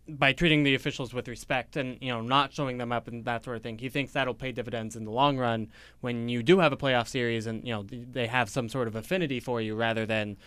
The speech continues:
I, I think a lot of referees in the league probably aren't the biggest fans of refereeing the Clippers, right? 'Cause they,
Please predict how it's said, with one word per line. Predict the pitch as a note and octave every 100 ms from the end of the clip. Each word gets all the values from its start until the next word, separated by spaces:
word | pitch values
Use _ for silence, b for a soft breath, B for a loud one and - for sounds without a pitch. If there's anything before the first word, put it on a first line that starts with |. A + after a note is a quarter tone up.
| b b
I, | C3 A#2
I | C3
think | D3 B2
a |
lot | B2 A#2+
of | A2
referees | A#2+ B2 A#2 A2+
in |
the | A2
league | A2 A2
probably | A#2+ G#2+ G#2 A2 G#2+
aren't | A#2+ B2
the | A2
biggest | A2+ G2+ -
fans | A2 G#2+ G#2+
of | F#2
refereeing | B2 A2+ A#2+ G#2+
the | G2
Clippers, | G3 G#3+ A2 G2
right? | D3 C3
'Cause | B2+ G#2 -
they, | B2 A2